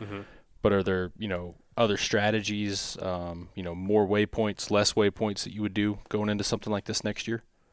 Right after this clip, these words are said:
Speaker 1: I probably wouldn't have done things a whole lot differently because, I mean, you know, time is,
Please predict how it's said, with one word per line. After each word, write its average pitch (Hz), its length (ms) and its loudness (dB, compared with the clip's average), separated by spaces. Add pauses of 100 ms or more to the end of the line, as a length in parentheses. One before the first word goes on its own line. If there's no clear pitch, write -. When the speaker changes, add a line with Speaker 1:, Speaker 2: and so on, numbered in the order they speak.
(1400)
Speaker 1:
I - 100 0
probably 175 220 10
wouldn't 147 180 8
have 131 100 4
done 131 260 8
things - 520 2
a 107 60 0
whole 113 140 8
lot 104 160 6
differently 101 480 -4 (880)
because, 117 260 4
I 113 60 6
mean, 110 340 2 (1000)
you 120 80 -2
know, 107 80 2
time 127 380 6
is, 113 300 2